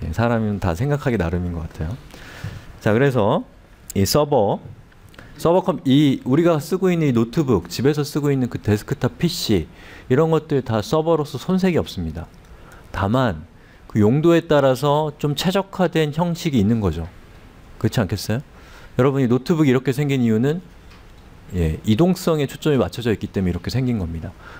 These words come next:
서버 컴퓨터도 생긴 거는 괴물 같고 뭔가 미적인 걸 아무것도 추구하지 않는 그런 느낌이지만, 예, 걔는 똑같은 씨피유가 들어가고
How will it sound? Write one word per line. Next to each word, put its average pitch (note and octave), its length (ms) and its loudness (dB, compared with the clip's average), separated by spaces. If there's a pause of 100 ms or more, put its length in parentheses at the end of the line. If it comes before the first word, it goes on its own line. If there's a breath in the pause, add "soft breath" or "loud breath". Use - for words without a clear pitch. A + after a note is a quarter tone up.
서버 D3+ 280 0
컴퓨터도 B2+ 640 0
생긴 E3 380 0
거는 C#3 300 2
괴물 A2+ 320 2
같고 G2 480 -4 (500 loud breath)
뭔가 A2 280 4
미적인 D3 560 2
걸 C3 120 4
아무것도 D#3+ 380 0
추구하지 C#3 400 0
않는 G#2 260 0
그런 G#2+ 200 0
느낌이지만, F#2 840 -2 (440 loud breath)
예, E2+ 80 2
걔는 C3+ 380 2 (340 loud breath)
똑같은 F3 520 -2
씨피유가 B2 440 2
들어가고 F2+ 600 -4